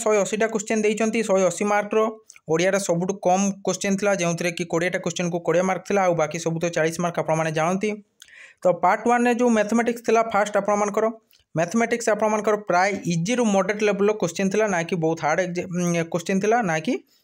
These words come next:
ବହୁତ ଇଜି। ତ ତଥାପି ଆପଣମାନେ ଇଜି ଟୁ ମଡରେଟ୍ ଲେଭେଲର ଧରନ୍ତୁ। ଯେଉଁମାନେ ପ୍ରପର୍ ପ୍ରିପାରେସନ୍ ହେଇ ଯାଇଥିବେ,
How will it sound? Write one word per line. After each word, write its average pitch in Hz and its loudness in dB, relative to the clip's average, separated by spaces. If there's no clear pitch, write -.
ବହୁତ 165 0
ଇଜି। 131 -2
ତ - -6
ତଥାପି 220 2
ଆପଣମାନେ 233 2
ଇଜି 208 0
ଟୁ 269 2
ମଡରେଟ୍ 208 2
ଲେଭେଲର 202 2
ଧରନ୍ତୁ। 147 0
ଯେଉଁମାନେ 156 0
ପ୍ରପର୍ 202 2
ପ୍ରିପାରେସନ୍ 208 2
ହେଇ 208 0
ଯାଇଥିବେ, 190 2